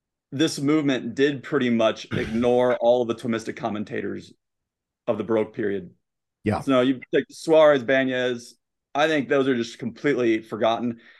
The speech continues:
Speaker 1: And that's why I think that there's a resource or a, a Thomistic movement to retrieve these guys, and probably rightly so. Uh, and, but I, I,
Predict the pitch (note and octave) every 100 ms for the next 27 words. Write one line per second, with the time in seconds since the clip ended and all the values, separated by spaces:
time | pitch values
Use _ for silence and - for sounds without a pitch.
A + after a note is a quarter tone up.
0 | _ - C#3+ C#3+ D#3+ E3 D3+ C3+ C3 F3+
1 | E3+ C#3 - _ _ _ _ _ - A#2
2 | C#3+ C#3 A#2+ C3+ D3 D#3 C3 C3+ A#2+ G#2+
3 | - A2 - C#3+ D3+ D3+ - - _ C3
4 | C#3+ B2+ A2+ A2 - A#2+ A#2+ C3 B2 B2+
5 | C3+ A#2 G#2 F#3 C3+ A#2+ B2 - G2+ -
6 | E2+ - - _ _ _ _ - A#2 A2
7 | G#2+ - - - - A#2+ A2 A#2+ B2+ G#2
8 | B2 -